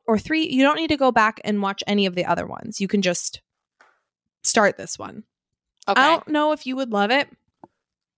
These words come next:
Speaker 1: I'm, like, a couple episodes in. The reason I don't know if you would love it is it's kind of, um, otherworldly at the moment,
Speaker 2: Mm,
Speaker 1: you know, kind of
Speaker 2: mm-hmm,
Speaker 1: sci-fi-y,
Speaker 2: mm-hmm.
Speaker 1: but
Speaker 2: Yeah.
Speaker 1: really kind of, um, drama,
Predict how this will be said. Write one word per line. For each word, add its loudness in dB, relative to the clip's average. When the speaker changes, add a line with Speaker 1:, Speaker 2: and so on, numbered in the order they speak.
Speaker 1:
I'm, 2
like, 2
a -10
couple -2
episodes -4
in. -4
The 0
reason 0
I 2
don't 2
know 2
if -4
you -10
would -6
love 2
it 0
is -2
it's -4
kind -4
of, -2
um, -2
otherworldly 2
at -4
the -2
moment, 2
Speaker 2:
Mm, -12
Speaker 1:
you 4
know, 4
kind -4
of -2
Speaker 2:
mm-hmm, -2
Speaker 1:
sci-fi-y, 0
Speaker 2:
mm-hmm. -4
Speaker 1:
but 6
Speaker 2:
Yeah. -4
Speaker 1:
really 2
kind 0
of, 2
um, 0
drama, 4